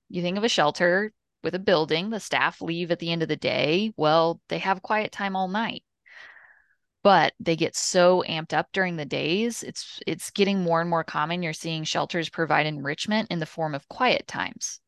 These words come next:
So they dim the lights and there's nobody allowed in the kennels during certain periods of the day.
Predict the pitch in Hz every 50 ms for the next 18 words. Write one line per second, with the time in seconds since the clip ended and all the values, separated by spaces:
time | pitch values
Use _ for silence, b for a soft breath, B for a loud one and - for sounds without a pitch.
0 | _ _ _ _ _ _ _ _ - - - 165 156 156 151 147 147 - 165 139
1 | 147 143 147 160 156 156 156 156 151 143 135 135 170 214 - - - - 165 160
2 | 156 151 147 143 143 - 160 151 151 156 156 156 156 139 139 131 135 151 156 160
3 | 156 151 - - 147 147 147 160 175 175 - - 156 151 147 151 - - - 147
4 | 147 - 165 160 151 - - - 147 147 151 151 156 147 - 135 143 147 - 139
5 | - - 147 175 208 226